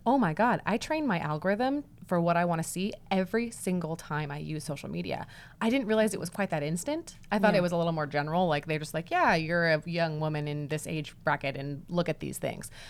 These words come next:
Speaker 1: But it's so targeted and so specific. And so we have, I wish it wasn't our responsibility, but we have this power to change your algorithm and retrain it. And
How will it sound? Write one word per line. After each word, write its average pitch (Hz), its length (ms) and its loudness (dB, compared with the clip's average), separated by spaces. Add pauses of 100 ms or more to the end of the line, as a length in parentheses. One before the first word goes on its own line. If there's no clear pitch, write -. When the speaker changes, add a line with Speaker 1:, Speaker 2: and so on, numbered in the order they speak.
(240)
Speaker 1:
But 190 200 4
it's 185 200 -6
so - 580 2
targeted 151 420 -2
and 147 120 -4
so 156 240 -2
specific. 151 540 -6
And 165 140 0
so 160 280 0 (220)
we 202 200 0
have, 180 400 0 (300)
I 170 80 0
wish 185 220 0
it 175 80 -4
wasn't 180 320 0
our 151 140 0
responsibility, 151 640 -4
but 175 340 -2
we 190 120 0
have 165 340 -2
this 170 160 -4
power 170 360 0
to - 120 -8
change 156 340 -4
your 143 120 -2
algorithm 143 380 -2
and 147 100 -6
retrain 156 420 -4
it. 127 180 -4
And 160 200 -4